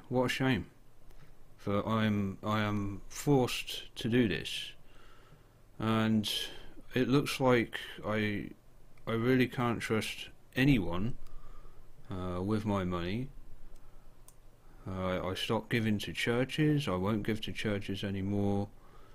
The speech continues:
If I tithe, it's to this ministry. Uh, you know, I do tithe. Uh, well, I, I, I give more than a tenth, uh, to the Lord. It's, it's fifteen percent now. That all goes to this ministry.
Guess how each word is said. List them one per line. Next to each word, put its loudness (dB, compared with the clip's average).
If -4
I 2
tithe, 2
it's -4
to -6
this -2
ministry. 0
Uh, -4
you -2
know, -2
I -2
do 0
tithe. 0
Uh, -4
well, 0
I, 0
I, 0
I -2
give 0
more 4
than 0
a -2
tenth, -4
uh, -6
to -4
the -2
Lord. -2
It's, -8
it's -10
fifteen -4
percent -4
now. -2
That 0
all 2
goes 0
to -2
this 0
ministry. 0